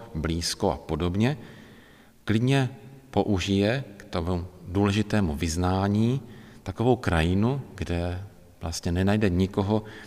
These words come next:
kdo by byl jeho příznivcem. Ukazuje to také, že Ježíš Kristus dokáže posvěcovat všechna místa na tomto světě.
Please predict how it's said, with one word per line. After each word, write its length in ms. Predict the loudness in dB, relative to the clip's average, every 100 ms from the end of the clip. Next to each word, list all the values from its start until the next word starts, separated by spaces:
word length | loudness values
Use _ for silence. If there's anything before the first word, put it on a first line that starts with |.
| -6
kdo 100 | -4
by 100 | 0
byl 140 | 2
jeho 180 | 2 0
příznivcem. 840 | -2 -2 0 0 -2 -4 -6 -6 -8 -16 -20 -20 -20 -20 -20 -20 -20 -20 -20 -20 -20 -20 -10 -6
Ukazuje 460 | 0 0 4 2
to 100 | 2
také, 520 | 0 0 2 2 2 0
že 140 | 0
Ježíš 320 | 0 0 -2
Kristus 440 | -2 -2 -2 -4 -2
dokáže 440 | -2 -2 -2 -2
posvěcovat 840 | -4 -4 -2 0 0 0 0 0
všechna 400 | -2 -4 0 0
místa 500 | 2 0 0 0 -2 -4 -6
na 100 | -6
tomto 360 | 0 0 0 -2
světě. 440 | 0 -2 -4 -8